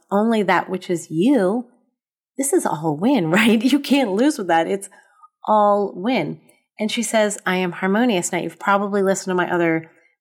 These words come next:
podcasts or watched my YouTube videos, and you know how much I believe in vibrational coherence. We all have our own naturally harmonious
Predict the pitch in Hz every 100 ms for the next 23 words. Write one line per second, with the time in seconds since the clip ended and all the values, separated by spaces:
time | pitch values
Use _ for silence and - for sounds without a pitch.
0 | - 320 311 294 277 269 226 190 185 196
1 | 180 208 - 196 190 185 175 180 185 185
2 | 185 180 180 180 - - 208 208 185 -
3 | - 180 180 180 180 170 170 165 165 _
4 | _ _ _ _ 202 196 180 170 180 175
5 | 185 - - 226 330 190 165 - 180 190
6 | 233 220 - 185 180 180 - _ _ _
7 | - 196 220 - 247 240 233 233 - -
8 | 202 190 196 190 185 185